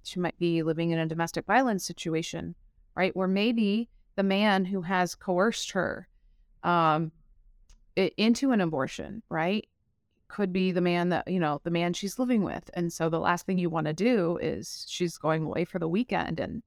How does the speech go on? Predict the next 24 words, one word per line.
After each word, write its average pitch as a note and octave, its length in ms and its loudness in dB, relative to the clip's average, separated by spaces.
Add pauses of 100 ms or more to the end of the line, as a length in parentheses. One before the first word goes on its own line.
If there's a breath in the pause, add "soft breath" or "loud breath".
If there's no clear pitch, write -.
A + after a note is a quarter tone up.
(100)
you F#3 100 -6
know, - 200 -16 (340)
oh, G3 100 2
well, D#3 180 0
there's, E3+ 540 2
she's - 260 0
gonna F3+ 180 2
be E3+ 140 2
at D#3+ 80 0
this - 200 -4
retreat F3 320 -2
house. - 340 -4
And E3 160 -2
then D#3+ 240 0 (520)
he G3 140 -2
goes F3 280 2
there F3 480 2 (260)
to D#3+ 380 -2 (280)
find A3 300 6
her, G#3 180 4
take F#3+ 240 -2
her E3+ 80 -2
away. G3+ 520 4
Other, G3+ 220 0